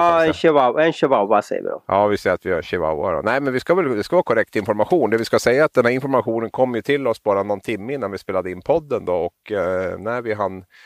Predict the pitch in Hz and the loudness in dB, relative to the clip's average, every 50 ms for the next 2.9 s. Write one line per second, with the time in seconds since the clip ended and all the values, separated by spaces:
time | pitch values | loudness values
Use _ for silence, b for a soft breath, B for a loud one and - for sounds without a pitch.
0 | b b b - - 110 104 117 151 160 - - 170 160 - 156 139 139 143 139 | b b b -2 -2 0 2 2 0 0 -2 -8 -10 -6 -6 -6 -6 -4 -4 -2
1 | 143 139 135 135 - - - 123 117 113 113 113 110 110 107 104 101 - - 113 | -2 -2 -2 -4 -8 -12 -10 -6 -4 -2 -2 -2 -2 -2 -4 -4 -6 -8 -10 -10
2 | 104 113 - _ 107 101 - 104 95 92 87 90 92 92 90 90 87 87 | -10 -10 -10 _ -10 -6 -2 -2 -2 -2 -2 -4 -6 -6 -4 -4 -6 -6